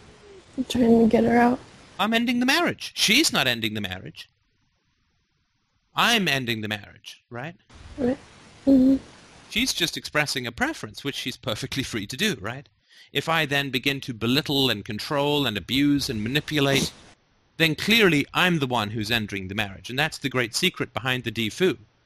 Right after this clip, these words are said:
Speaker 2: is that we're not the ones who bust up the marriage with our parents. We're not the ones who bust up that relationship. All we do is we express a preference, and then we watch them detonate this whole relationship.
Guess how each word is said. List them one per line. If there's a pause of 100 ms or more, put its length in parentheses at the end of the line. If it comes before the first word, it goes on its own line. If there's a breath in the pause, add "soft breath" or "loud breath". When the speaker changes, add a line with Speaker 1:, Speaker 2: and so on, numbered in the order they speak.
(320)
Speaker 2:
is
that (300)
we're
not
the
ones
who
bust
up
the
marriage (360)
with
our
parents.
We're
not
the
ones
who
bust
up
that
relationship.
All
we
do (440 soft breath)
is
we
express
a
preference, (1040 soft breath)
and
then
we
watch
them (680)
detonate (320)
this
whole
relationship.